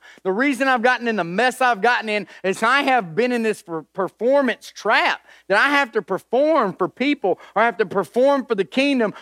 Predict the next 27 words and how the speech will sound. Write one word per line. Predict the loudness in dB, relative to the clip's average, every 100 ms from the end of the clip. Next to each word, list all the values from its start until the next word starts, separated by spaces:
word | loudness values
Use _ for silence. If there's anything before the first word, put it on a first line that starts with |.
| -2
or |
I | 0
have | 0
to | -4
perform | -4 0 2 2 0
for |
God. | 0 2 2 0
And | 0
God | 0 0
says, | 0
"I | 2 2
love | 2 2 2 0
you, | -4 -4 -6 -14 -6
period." | 0 0 0 -4 -10 -14 _ _ _ _ _ _ _ _ _ _ _ _ _ _ _ _ _ _ _ -2
And | 0 0
now | 2 2 4 2
your | 2 0
performance | 0 -2 0 2 2 2 0 -2
can | -2 0
line | 2 2 2
up | 0 0
with | -4 -4
the | -6
person | -2 2 2 0 -6
that | -6 -6 -8
you | -6
are | -2 0 -2